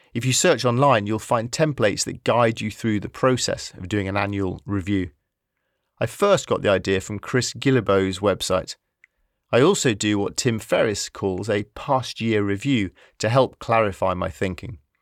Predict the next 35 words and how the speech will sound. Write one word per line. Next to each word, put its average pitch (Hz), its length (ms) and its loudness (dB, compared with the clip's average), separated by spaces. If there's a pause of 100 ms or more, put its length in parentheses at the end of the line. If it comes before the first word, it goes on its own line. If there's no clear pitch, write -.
(800)
I 110 240 2
blitz - 520 0
my 135 160 2
email 113 380 2
inbox 101 460 0
to - 120 -2
empty 98 320 -2
it, 113 160 -2 (340)
with 113 160 -4 (160)
every 139 280 2
message 110 500 0
either 107 240 2
answered 113 500 0
or 104 140 0
deleted. 107 560 0 (840)
I 120 60 0
finish 139 340 2
all 170 240 6
my 139 300 4
outstanding 113 640 2
tasks, - 680 -4 (340)
then 123 240 2
sit - 260 -2
down 135 240 4
in 123 80 0
my 117 120 2
shed 104 360 0
for - 140 -10
two 143 320 2
or 131 40 4
three 113 240 -2
days 98 540 0
with 98 180 -6
a 98 40 -2
notebook, 127 640 2